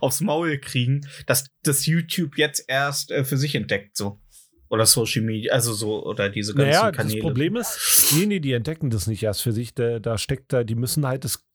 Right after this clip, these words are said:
Speaker 2: die müssen halt erstmal an den Punkt kommen, wo sie das Kapital für solche Events haben.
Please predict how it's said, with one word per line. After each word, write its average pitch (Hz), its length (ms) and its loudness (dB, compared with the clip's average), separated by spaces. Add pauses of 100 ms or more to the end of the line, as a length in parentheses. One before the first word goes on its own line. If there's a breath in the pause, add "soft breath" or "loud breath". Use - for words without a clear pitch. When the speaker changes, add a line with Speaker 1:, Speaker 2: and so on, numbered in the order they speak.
Speaker 2:
die 127 100 2
müssen 131 260 2
halt 135 140 2
erstmal 143 320 -2
an 113 80 -2
den 127 180 -4
Punkt 139 180 -8
kommen, 131 200 -2
wo 123 60 -2
sie 110 100 -2
das 98 100 -4
Kapital 117 440 -2
für 107 120 -2
solche 104 240 -2
Events 104 340 -2
haben. 104 280 -2